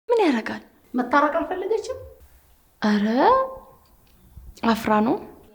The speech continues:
Speaker 2: ለምን? ጥፋቷን አውቃ እዚህ ድረስ ከመጣች ይቅርታ መጠየቅ ምን አስፈራት?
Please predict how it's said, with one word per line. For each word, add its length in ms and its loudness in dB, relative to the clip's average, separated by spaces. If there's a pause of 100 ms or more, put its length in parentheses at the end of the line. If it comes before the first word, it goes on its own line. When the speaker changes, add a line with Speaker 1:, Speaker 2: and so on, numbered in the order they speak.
(280)
Speaker 2:
ለምን? 580 2
ጥፋቷን 520 0
አውቃ 220 -6
እዚህ 180 -4
ድረስ 260 -6
ከመጣች 500 -2 (300)
ይቅርታ 400 -2
መጠየቅ 440 -4
ምን 140 0
አስፈራት? 580 -4